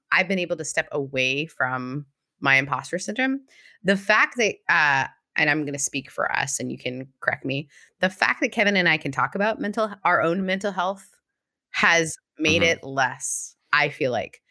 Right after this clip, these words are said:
Speaker 1: The moment you can name something, it loses its power. "Say my
Speaker 2: Yeah,
Speaker 1: name,
Speaker 2: it's
Speaker 1: say my
Speaker 2: because
Speaker 1: name" has two sides.
Speaker 2: Exact-, that is the name of this episode, is Say My
Speaker 1: <laughs>
Speaker 2: Name. But also, "Name
Speaker 1: Name
Speaker 2: the
Speaker 1: the
Speaker 2: shame,
Speaker 1: shame.
Speaker 2: name the shame." <laughs> That's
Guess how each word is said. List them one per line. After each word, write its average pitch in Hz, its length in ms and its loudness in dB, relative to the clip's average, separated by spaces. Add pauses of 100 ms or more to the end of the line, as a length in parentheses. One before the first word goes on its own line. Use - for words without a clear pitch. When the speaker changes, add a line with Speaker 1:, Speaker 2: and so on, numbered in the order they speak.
(200)
Speaker 1:
The 156 80 -4
moment 175 320 -2
you 214 80 -8
can 175 240 -4
name 143 300 0
something, 285 540 -2 (380)
it 185 160 0
loses 160 340 -2
its - 200 -6
power. - 440 -4 (1000)
"Say 311 280 4
my 349 220 6
Speaker 2:
Yeah, 131 180 6
Speaker 1:
name, 285 260 0
Speaker 2:
it's - 200 -2
Speaker 1:
say - 80 -12
my 240 60 -4
Speaker 2:
because 262 220 2
Speaker 1:
name" 247 360 -4
has 165 340 -2
two - 200 -14
sides. - 300 -4 (440)
Speaker 2:
Exact-, 131 360 0 (500)
that 117 140 6
is 123 140 4
the 123 100 -2
name 107 220 2
of 92 100 -2
this 107 140 -12
episode, 190 320 2
is 87 100 -4
Say 90 100 2
My 82 120 0
Speaker 1:
<laughs> 80 120 -4
Speaker 2:
Name. 78 120 -4 (1120)
But 170 80 4
also, 170 400 4
"Name 190 200 4
Speaker 1:
Name 339 100 6
Speaker 2:
the - 40 2
Speaker 1:
the - 40 2
Speaker 2:
shame, 190 500 4
Speaker 1:
shame. 185 60 -4
Speaker 2:
name 185 200 0
the 170 100 -10
shame." 165 440 -2
<laughs> - 1500 0
That's 220 180 4